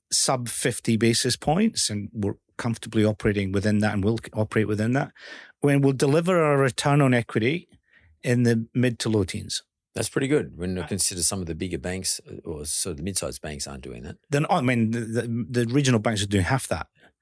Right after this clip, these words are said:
Speaker 1: A-, and that we will have an N P S score with a six in front of it. Now, our N P S score today is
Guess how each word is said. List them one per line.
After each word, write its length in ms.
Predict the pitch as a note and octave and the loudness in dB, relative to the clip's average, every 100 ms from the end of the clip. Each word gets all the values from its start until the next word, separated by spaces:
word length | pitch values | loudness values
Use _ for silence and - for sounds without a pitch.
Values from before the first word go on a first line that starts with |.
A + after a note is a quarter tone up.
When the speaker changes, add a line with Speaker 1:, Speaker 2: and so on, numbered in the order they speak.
| - - - - | -20 -20 -20 -4
Speaker 1:
A-, 180 | F3 F#3 | -4 0
and 260 | G3+ A3+ | 2 4
that 80 | G#3+ | 6
we 120 | F#3 | 6
will 120 | F3 C#3+ | 4 4
have 140 | D3+ | 4
an 80 | D3+ | 4
N 140 | E3 | 2
P 180 | - D3 | 2 2
S 120 | C3 | 2
score 400 | - A#2 G2+ A2+ - _ _ _ _ | 2 2 2 0 -8 _ _ _ _
with 120 | C3 A#2 | 0 2
a 20 | |
six 260 | - B2 | 0 -2
in 80 | G#2+ | -4
front 200 | F#2+ G2+ | -4 -4
of 60 | F#2+ | -6
it. 100 | - _ _ _ _ | -8 _ _ _ _
Now, 160 | A2+ A#2 | -2 0
our 140 | C3 - | 0 0
N 160 | C#3 | -2
P 160 | A2+ C3 | 2 2
S 80 | B2 | 2
score 200 | - A2 | 0 -2
today 520 | - G#2 E3 G#3 G#3 | -2 0 2 2 2
is 240 | D3 A#2+ | 2 0